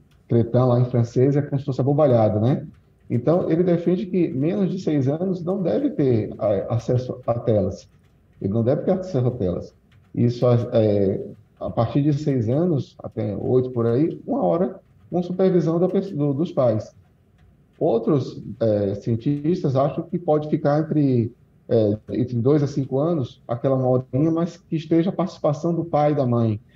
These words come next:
Então, que tenha a interação. A interação é que vai fazer. Então, se, se você tem um filho menor de, de, de cinco anos de idade, e assim,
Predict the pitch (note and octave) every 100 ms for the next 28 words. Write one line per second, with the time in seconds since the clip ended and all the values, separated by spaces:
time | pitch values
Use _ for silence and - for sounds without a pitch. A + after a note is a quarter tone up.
0 | _ A#2 C3 C3 C3+ - E3+ F3+ E3+ C#3+
1 | D3 D3 D3+ C#3 B2+ B2 - F3 F3 G#3
2 | G3 G3 - F#3+ A#3+ E3 D#3 C3 C3 A2+
3 | G2 G2 C3 B2+ - _ _ D3+ C#3+ D3
4 | C3+ D3+ E3 D#3 D3+ C3 G#2+ G2 - _
5 | - - A#2 A#2+ C#3+ B2 A2+ A2 G#2+ G2+
6 | G#2 C#3 D3 - C3 B2+ A#2 A#2+ G#2+ G2
7 | F#2+ F#2 _ _ - B2 A2